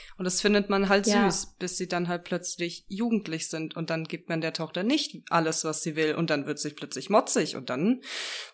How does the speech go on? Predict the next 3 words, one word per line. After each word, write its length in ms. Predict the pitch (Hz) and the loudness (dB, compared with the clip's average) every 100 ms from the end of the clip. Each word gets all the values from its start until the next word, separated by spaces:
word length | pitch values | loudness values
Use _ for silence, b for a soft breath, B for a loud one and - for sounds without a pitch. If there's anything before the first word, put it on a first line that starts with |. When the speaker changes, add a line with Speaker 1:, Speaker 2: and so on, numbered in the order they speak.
| _ | _
Speaker 1:
Probleme. 640 | - 135 139 156 170 90 - _ _ _ _ _ _ _ _ _ _ _ _ _ _ _ | -8 -8 -2 0 0 -2 -14 _ _ _ _ _ _ _ _ _ _ _ _ _ _ _
Speaker 2:
Hm. 440 | - 247 214 220 - - _ _ _ _ | 10 12 12 8 2 -18 _ _ _ _
Ja. 320 | 190 202 - | 4 4 4